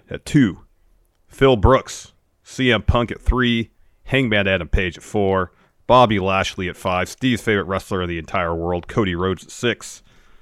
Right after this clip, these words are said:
uh, Bryan Danielson at seven, at eight,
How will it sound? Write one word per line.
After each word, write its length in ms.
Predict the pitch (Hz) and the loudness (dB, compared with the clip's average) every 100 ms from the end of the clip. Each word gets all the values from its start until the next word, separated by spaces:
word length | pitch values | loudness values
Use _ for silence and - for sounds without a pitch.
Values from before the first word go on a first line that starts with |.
| _ - | _ -6
uh, 300 | 95 90 80 | -2 -2 -2
Bryan 400 | 98 127 131 98 | 0 2 2 2
Danielson 520 | 104 120 113 - 104 | 0 2 0 -2 -6
at 80 | 85 | -6
seven, 540 | - 127 110 110 95 - - - - - - | 0 2 2 0 -4 -14 -20 -20 -20 -20 -6
at 260 | 98 98 - | -4 -4 0
eight, 280 | 127 120 | 0 0